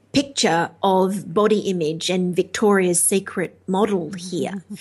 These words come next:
Speaker 1: You know, I'm a plus size lady, and I have been pretty much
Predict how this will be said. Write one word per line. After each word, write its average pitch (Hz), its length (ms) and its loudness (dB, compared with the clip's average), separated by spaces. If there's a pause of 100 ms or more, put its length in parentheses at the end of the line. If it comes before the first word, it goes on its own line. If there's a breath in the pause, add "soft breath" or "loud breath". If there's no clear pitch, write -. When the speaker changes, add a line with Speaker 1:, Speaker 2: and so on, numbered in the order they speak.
(300 loud breath)
Speaker 1:
You 214 80 2
know, 202 280 4
I'm 247 200 4
a 247 80 4
plus 226 340 -2
size 185 400 0
lady, 185 500 0
and 180 160 2
I 190 80 4
have 196 380 0
been 185 400 2 (140)
pretty 226 260 4
much - 520 2